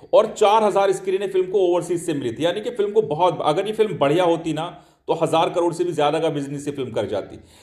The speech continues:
लेकिन भाई, अभी तक दूसरे दिन फिल्म का जो कलेक्शन था फ्राइडे का, वो ग्यारह करोड़ बीस लाख रुपए था इंडिया से सभी भाषाओं में। तीसरे दिन सैटरडे को फिल्म ने कमाई थी ग्यारह करोड़ बहत्तर लाख रुपए सभी भाषाओं में।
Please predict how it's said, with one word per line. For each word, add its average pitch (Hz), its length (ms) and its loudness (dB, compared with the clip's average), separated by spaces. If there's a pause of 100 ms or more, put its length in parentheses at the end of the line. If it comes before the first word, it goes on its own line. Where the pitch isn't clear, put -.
(100)
लेकिन 165 320 0
भाई, 185 220 6
अभी 175 240 2
तक 180 320 -4 (340)
दूसरे 170 380 -2
दिन 185 160 0
फिल्म 165 200 -4
का 180 120 0
जो 175 100 -2
कलेक्शन 156 380 -2
था 170 140 0
फ्राइडे 147 380 0
का, 165 160 0 (400)
वो 156 120 0
ग्यारह 156 320 4
करोड़ 180 280 0
बीस 151 260 0
लाख 147 160 -2
रुपए 165 220 0
था 170 280 -2
इंडिया 151 280 2
से 185 200 2
सभी 156 300 0
भाषाओं 135 420 0
में। 180 200 -4 (380)
तीसरे 226 340 6
दिन - 180 0 (500)
सैटरडे 208 520 4
को 226 80 4
फिल्म 196 200 2
ने 208 120 -2
कमाई 175 280 -2
थी 214 140 -4
ग्यारह 156 360 0
करोड़ 175 280 2
बहत्तर 156 460 0
लाख 143 200 0
रुपए 170 240 0
सभी 151 240 -2
भाषाओं 143 420 -2
में। 175 280 -4